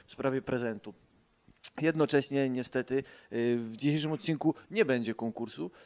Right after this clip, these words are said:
ze względu na to, że, y, za tydzień już niecały kończy się runda i wtedy przygotujemy prawdziwą konkursową bombę. Y, a tymczasem powoli będziemy zmierzać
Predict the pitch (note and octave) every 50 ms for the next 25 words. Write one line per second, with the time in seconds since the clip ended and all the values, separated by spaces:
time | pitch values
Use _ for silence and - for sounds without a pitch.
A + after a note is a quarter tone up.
0 | _ - F3+ F#3+ E3+ D3 D#3 D3+ C#3+ C3+ C3 B2 A#2+ - - - C3 C3 C3 C3
1 | A#2+ G2+ G#2+ G#2+ G#2+ A#2+ A#2 A#2 A#2 A2+ - - - - - _ - G#2+ A2+ A2+
2 | A2+ A2+ A2+ A2+ A2+ A2+ A2+ A2+ A2 A2 G#2+ - - - - - _ _ - F#2+
3 | G#2 G#2+ G2+ A#2 A2+ A2+ - - _ _ _ _ _ _ - - C3+ A#2 A2+ B2
4 | A#2+ A#2+ A#2+ A#2 A2 G#2+ A2+ A2 - C3 A#2+ A#2+ B2 A#2+ A#2 - - B2+ C3+ C3
5 | - C#3 A#2 - A#2+ A#2 A2 - - - - - A2 A#2+ C3+ C#3+ D3 C3 C3 A#2
6 | - G#2 G#2+ - - - C3+ B2+ B2+ B2+ A#2+ - - - - - _ - - B2
7 | A2+ A#2+ A2+ - - A2 A2+ A2+ A2 A2 A2+ A2 G#2+ - - - - _ _ _
8 | _ - - A#2+ A2+ A2+ A2 A2+ A2+ G#2+ G#2+ G#2 G2+ G2 - - _ _ _ _
9 | _ _ - B2 B2 A2 - - G#2 G2+ - A2+ G#2+ G#2 G#2 G#2 G2+ G2+ F#2+ -
10 | _ - G2 G2 G2 B2+ A#2 A2+ A#2 G#2 G2+ G2+ - - - - - - _ -
11 | _ _ - - A#2 A2+ A2 A2 A2 A2 - - - _ - F#3 G3+ - G3+ D#3+
12 | C3+ D3 C#3 - D3 C3+ C#3 C3 - - - E3 C#3+ D3 D3 C#3+ C3 C3 B2+ A#2+
13 | C3 B2+ C3 B2+ B2 A2 G#2 A2 A2 B2+ B2+ B2 A#2 B2 A2+ -